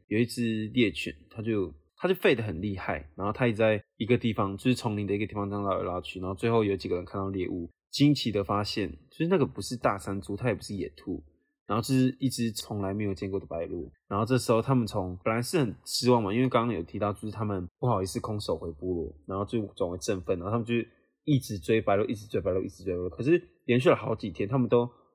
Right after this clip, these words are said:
找不到那个白鹿，可是他们的狗不断的追那只白鹿。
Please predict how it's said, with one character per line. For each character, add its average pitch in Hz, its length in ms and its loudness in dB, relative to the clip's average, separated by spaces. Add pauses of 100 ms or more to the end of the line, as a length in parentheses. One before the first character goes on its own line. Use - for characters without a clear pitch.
(140)
找 95 160 4
不 92 100 -8
到 113 120 6
那 110 160 0
个 95 180 2
白 87 220 0
鹿， 95 200 -2 (140)
可 - 140 0
是 131 320 4
他 139 120 2
们 139 120 6
的 101 240 4 (120)
狗 73 320 0
不 - 80 -6
断 113 160 6
的 101 100 -2
追 92 340 -2
那 95 120 -4
只 - 140 -10
白 - 200 -14
鹿。 - 200 -12